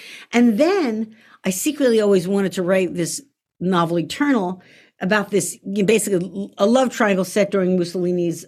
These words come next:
um, reign in Italy and then the Nazi occupation. And then I'm like, "You know what? That's historical fiction. You're not allowed. Other people do that smarter than you." You know, all those insecurities that come up. And then I was like, "Just do it." And then, then I did it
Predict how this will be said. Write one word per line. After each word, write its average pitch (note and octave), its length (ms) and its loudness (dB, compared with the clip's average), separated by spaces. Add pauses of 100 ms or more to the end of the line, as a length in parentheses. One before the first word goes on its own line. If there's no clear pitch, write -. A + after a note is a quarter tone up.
um, D#3 420 -6 (880)
reign G#3 480 2
in F3+ 160 2
Italy E3+ 560 -2 (280)
and G#3 200 4
then G#3 180 4
the G3+ 80 2
Nazi F#3 340 -4
occupation. C4 680 -4 (100)
And A3+ 220 0
then D4+ 160 0
I'm C#4 120 2
like, B3 220 -8
"You C4 80 -4
know C#4 100 2
what? C4+ 220 -4 (1000)
That's A#3+ 220 0
historical A3+ 400 0
fiction. G#3+ 400 0
You're G#3+ 100 4
not G#3 200 2
allowed. G3 420 2
Other F#3+ 160 -2
people F#3+ 280 -8
do G#3 160 0
that G3 260 0
smarter G3+ 260 0
than G3+ 160 0
you." G3+ 180 4
You G#3 140 0
know, B3+ 140 2
all B3 100 -2
those G#3+ 220 0
insecurities G3+ 560 0
that F#3+ 120 -6
come G3+ 160 -2
up. F#3+ 280 -6 (340)
And A#3 140 4
then C4+ 100 4
I C#4 40 2
was C4 80 0
like, C#4 120 2
"Just - 280 -10
do D#3+ 180 -4
it." - 180 -14 (320)
And B3 160 2
then, D#4 460 2
then D4 240 0
I E4 80 2
did C#4 340 0
it G3 260 -4